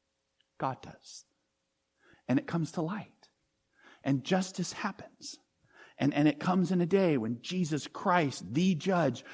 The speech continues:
will do it. It's the great leveler, right? 'Cause the direct statement that underlies Paul's argument is every single heart in this room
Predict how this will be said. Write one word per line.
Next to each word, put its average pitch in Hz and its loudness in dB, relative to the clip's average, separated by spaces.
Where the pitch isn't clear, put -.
will 131 4
do 165 8
it. 139 4
It's 131 2
the 143 2
great 147 6
leveler, 139 6
right? 143 4
'Cause 143 2
the 131 0
direct 139 2
statement - 0
that 123 0
underlies 180 4
Paul's 151 2
argument 135 4
is 120 -6
every 185 4
single 175 2
heart 135 2
in 190 6
this 180 4
room 139 8